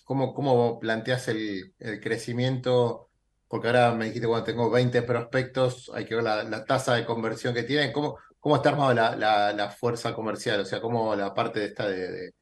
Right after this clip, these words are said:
de generar estos canales para que ingrese el producto? ¿Ahora ya están cobrando?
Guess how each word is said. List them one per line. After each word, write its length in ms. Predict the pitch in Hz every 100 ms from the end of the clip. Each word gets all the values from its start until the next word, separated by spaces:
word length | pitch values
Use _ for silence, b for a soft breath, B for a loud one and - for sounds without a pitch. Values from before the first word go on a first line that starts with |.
| _ _ _ -
de 100 | 113
generar 520 | 120 110 113 120 -
estos 260 | - 117
canales 420 | - 113 113 113 107
para 580 | 104 98 92 90 87 -
que 300 | 95 90 90
ingrese 400 | 104 110 113 -
el 80 | 104
producto? 360 | 101 104 - 101
¿Ahora 140 | 131
ya 100 | 131
están 220 | 127 139
cobrando? 680 | 127 131 165 175 180 180 123